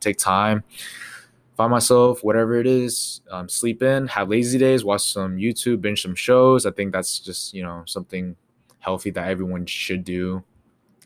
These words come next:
I know, um, hopefully some, like, you know, you f-, people find new hobbies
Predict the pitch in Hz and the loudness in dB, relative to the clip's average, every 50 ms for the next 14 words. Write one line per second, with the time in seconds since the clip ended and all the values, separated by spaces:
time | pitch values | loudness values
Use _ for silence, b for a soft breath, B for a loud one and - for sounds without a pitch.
0 | _ _ _ _ - 104 101 104 101 101 98 95 - B B B B B B B | _ _ _ _ -4 -2 0 0 2 2 0 0 -2 B B B B B B B
1 | B B B B B B B - 92 92 90 87 85 - 117 110 - 113 110 113 | B B B B B B B -4 -2 -2 -2 -2 -2 -2 -2 0 0 2 2 4
2 | 110 107 - - - - - - 104 98 90 85 92 95 92 - - 98 95 92 | 4 4 2 -2 -6 -8 -4 -2 -2 -2 -4 -4 -4 -6 -4 -4 -4 -2 -2 0
3 | 95 95 95 - - - - _ _ _ - 110 101 - 98 87 - 95 92 92 | 0 -2 -2 -4 -6 -12 -16 _ _ _ -6 -4 -2 0 -2 -2 0 -2 -2 0
4 | 92 92 92 87 - 87 87 85 - 85 85 87 85 - - - - - - - | 0 -2 -2 -2 -2 -2 -2 -2 -2 -4 -6 -6 -6 -8 -8 -10 -10 -10 -12 -14
5 | - | -16